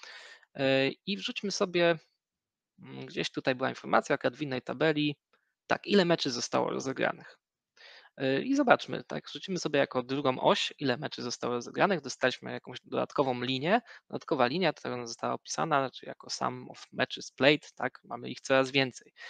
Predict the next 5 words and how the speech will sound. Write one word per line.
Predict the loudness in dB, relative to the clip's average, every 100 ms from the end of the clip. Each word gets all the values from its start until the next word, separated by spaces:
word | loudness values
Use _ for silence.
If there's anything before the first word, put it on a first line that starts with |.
| -14 -14
Czyli | -8 -2
faktycznie, | -2 -2 -4 -2 -2 -4 -8 _ _ _ _ -14
e, | -8 -4 -4
no, | 0 0 0 -4
osiemnaście, | -4 -2 2 2 2 -2 -2